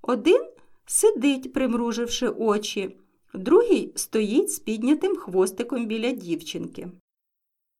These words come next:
На другому плані річка, ліс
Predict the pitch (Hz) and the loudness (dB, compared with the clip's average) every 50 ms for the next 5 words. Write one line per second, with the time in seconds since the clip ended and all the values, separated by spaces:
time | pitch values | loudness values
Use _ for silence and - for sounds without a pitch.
0 | _ _ _ _ _ _ _ _ _ _ _ _ _ _ _ - 208 214 214 220 | _ _ _ _ _ _ _ _ _ _ _ _ _ _ _ -4 -2 0 0 0
1 | 185 208 233 233 226 208 196 196 190 190 233 240 294 370 403 330 226 170 156 - | 0 0 -2 -2 -2 -4 -4 -6 -6 -6 -2 0 0 2 2 2 2 0 -2 -6
2 | - - _ _ _ _ - 247 262 277 269 254 262 - - _ - 240 226 220 | -10 -20 _ _ _ _ -2 0 0 2 0 0 -2 -6 -8 _ -6 -6 -6 -6
3 | - - 214 208 202 240 294 427 - - - | -8 -8 -6 -4 0 4 4 4 4 4 -4